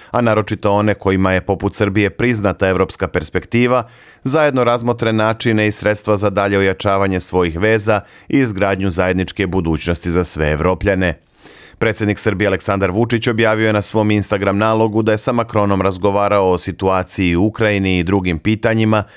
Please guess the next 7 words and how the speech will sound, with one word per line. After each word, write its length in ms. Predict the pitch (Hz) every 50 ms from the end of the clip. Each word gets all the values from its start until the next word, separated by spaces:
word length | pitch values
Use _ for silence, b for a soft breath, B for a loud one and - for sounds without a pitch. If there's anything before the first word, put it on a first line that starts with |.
| B B B B B
posebno 600 | - 147 143 - - 143 120 113 117 113 117 - -
o 180 | 143 139 117
ekonomskoj 640 | 104 98 - - 101 98 98 98 - - - 104 98
saradnji 520 | - - 104 90 82 76 78 69 73 85
Srbije 520 | 80 - - 78 71 71 65 76 76 76 78
i 40 | 76
Francuske. 720 | - - 95 95 92 - - 98 - - - 101 92